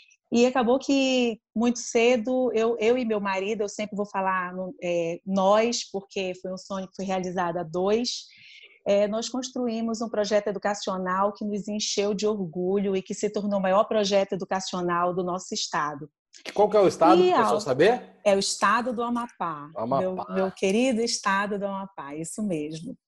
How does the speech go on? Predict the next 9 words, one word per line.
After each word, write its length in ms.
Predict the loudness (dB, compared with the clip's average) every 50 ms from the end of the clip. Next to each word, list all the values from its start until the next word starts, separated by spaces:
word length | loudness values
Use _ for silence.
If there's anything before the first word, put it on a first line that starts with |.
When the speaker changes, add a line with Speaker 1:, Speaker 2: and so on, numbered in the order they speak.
| _ _ -20 -20 -20 -20 -20 -20 _ -20 -16 _ 2
Speaker 1:
E 160 | 4 6 6
a 80 | 6 6
gente 260 | 4 2 -2 -2 0 -2
desenvolveu 640 | 0 2 2 2 2 2 2 0 2 2 0 2
um 100 | 2 -4
trabalho 880 | -4 -4 -4 -6 -4 -2 -2 -2 0 0 0 -2 -2 -2 -2 -2 -4 -4 -6
muito 320 | -6 -6 -8 -8 -10 -10
bonito 680 | -10 -8 -8 -6 -4 -2 0 0 0 0 _ -6 -6 -6 _ -6
que, 520 | -4 -2 0 2 2 2 2 0 -2 -4